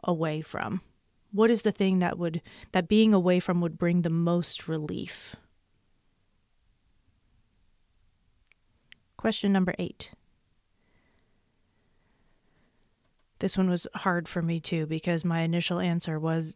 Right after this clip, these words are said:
"Nothing, I would never." It wasn't true. Question number eight is, what have I held myself back from having,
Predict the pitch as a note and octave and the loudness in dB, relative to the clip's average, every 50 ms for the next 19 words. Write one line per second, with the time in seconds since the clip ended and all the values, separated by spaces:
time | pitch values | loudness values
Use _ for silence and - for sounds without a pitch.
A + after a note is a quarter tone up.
0 | - - - G3 G3 G3 D4+ D#4+ - B3+ E3+ D#3+ E3+ E3+ E3+ G#3 G3 A3+ A3 G3 | -12 -6 0 2 6 6 6 6 6 2 2 2 0 2 2 4 6 6 6 6
1 | G#3+ A3+ C#4+ D4 D4 A3 D3 C#3 C#3 - - - - - - - - _ - - | 6 6 6 4 2 2 2 0 -6 -10 -12 -14 -16 -16 -16 -20 -20 _ -14 -10
2 | F#3 D#3+ D#3+ E3+ C#3 - - - A#2 G2+ - - - - - _ _ _ _ _ | -8 -6 -4 -4 -6 -6 -8 -8 -8 -8 -8 -10 -12 -20 -20 _ _ _ _ _
3 | _ _ _ _ _ _ _ _ _ _ _ _ _ _ _ _ - - G#3 - | _ _ _ _ _ _ _ _ _ _ _ _ _ _ _ _ 0 0 0 0
4 | - G3+ G3 F#3+ F3+ F3+ - - F3+ F3+ - - - D#3+ D3+ D#3 D3+ F3+ - - | 2 2 2 2 0 -2 -4 -4 -6 -6 -6 -6 -6 -6 -6 -6 -8 -10 -12 -16
5 | - _ _ _ _ _ _ _ _ _ _ _ _ _ _ _ _ _ _ _ | -16 _ _ _ _ _ _ _ _ _ _ _ _ _ _ _ _ _ _ _
6 | - - F#3 G3 A3 B3 - - - - C#4 C4 C#4 B3+ B3 - - - A3 G3 | -12 -6 -2 0 0 0 0 -2 -2 -2 0 0 2 0 0 -2 -4 0 0 2
7 | G3+ G#3 G3 A3 G#3 G#3 G3+ - - G3 F3+ - - F3+ F3 E3+ E3+ F3+ - - | 2 2 2 4 4 4 2 2 0 0 -2 -2 -2 -2 0 0 0 -2 -4 -8
8 | - - - F3+ E3 E3+ D#3+ - - G3+ G3+ G3+ G#3+ A#3 A#3 A3+ A#3 A#3 A3+ | -14 -8 -6 -6 -6 -6 -6 -4 0 0 2 2 4 2 4 4 2 0 -2